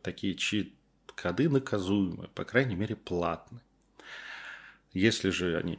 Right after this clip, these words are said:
бесплатные и можно спокойно пользоваться, то, ну, обидно для тех, кто это не использует. За счёт этого представления восстанавливается внутреннее ощущение справедливости устройства этого мира.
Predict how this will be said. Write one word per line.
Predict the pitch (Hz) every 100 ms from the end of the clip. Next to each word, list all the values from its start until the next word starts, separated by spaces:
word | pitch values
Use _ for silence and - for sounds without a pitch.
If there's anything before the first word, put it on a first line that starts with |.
| - -
бесплатные | - - 90 95 - 85 - -
и |
можно | 87 85 87
спокойно | - - - - -
пользоваться, | - - 175 151 - -
то, | - - -
ну, | 101 90 80
обидно | 85 78 87 107 101 85
для | 82 82
тех, | 82 - -
кто | - 82
это | - 85
не | 82
использует. | 85 - - - - - - - - _ _ _ _ _ - - - - - - _ _ _ _ _
За | 98 95
счёт | - 98 -
этого | 98 - -
представления | - - - 135 147 185 175 131
восстанавливается | 98 - 107 135 117 87 87 -
внутреннее | 92 95 117 - 87 87
ощущение | 82 - - 110 107 101 95 - -
справедливости | - - 123 104 90 85 90 92 90 - - 87 87 - - _ _
устройства | 95 - - 85 82 - 85
этого | 85 - 90
мира. | 95 82 -